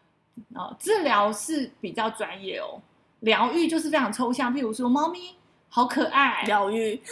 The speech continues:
Speaker 1: 对，吸猫。
Speaker 2: 疗愈。
Speaker 1: <laughs> 对，还是，哇，这东西好漂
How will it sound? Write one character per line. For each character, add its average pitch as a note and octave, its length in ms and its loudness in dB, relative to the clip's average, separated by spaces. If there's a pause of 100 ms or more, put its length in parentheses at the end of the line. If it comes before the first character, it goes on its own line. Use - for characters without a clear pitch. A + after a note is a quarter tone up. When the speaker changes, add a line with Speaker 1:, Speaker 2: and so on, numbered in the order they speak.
(140)
Speaker 1:
对， B3 420 8
吸 E4 400 4
猫。 F4 100 4 (500)
Speaker 2:
疗 G#3+ 280 4
愈。 B3 340 4 (120)
Speaker 1:
<laughs> - 120 -14
对， - 120 0 (640)
还 D4 100 4
是， D4+ 100 0 (460)
哇， G4 200 4
这 A4+ 160 2
东 G4 180 2
西 F#4+ 140 0 (600)
好 C#4+ 120 8
漂 - 160 6